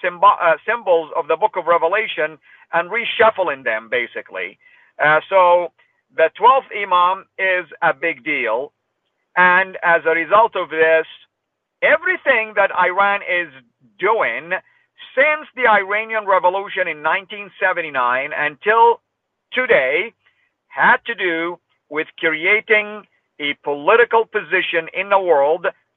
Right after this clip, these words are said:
that will provide Iran with world domination,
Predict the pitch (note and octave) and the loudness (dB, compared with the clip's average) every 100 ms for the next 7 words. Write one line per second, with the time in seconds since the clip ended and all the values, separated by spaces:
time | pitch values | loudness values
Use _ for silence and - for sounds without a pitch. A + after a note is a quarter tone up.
0 | C3+ D3+ D#3+ - D3 C#3+ G#3+ A3+ A3+ A3 | -2 2 2 0 -8 -2 2 4 2 0
1 | G3+ _ _ D#3 D3 F3 G3+ G3+ - E3 | -6 _ _ -6 0 4 4 2 -2 -2
2 | D#3+ F3+ F#3 F3+ C3+ A#2+ D#3+ F3+ C#3+ A#2 | 0 0 0 -4 -10 -2 2 2 0 0
3 | D#3+ F#3+ G3 E3 D#3 - D3+ | 2 2 0 -4 -6 -8 -10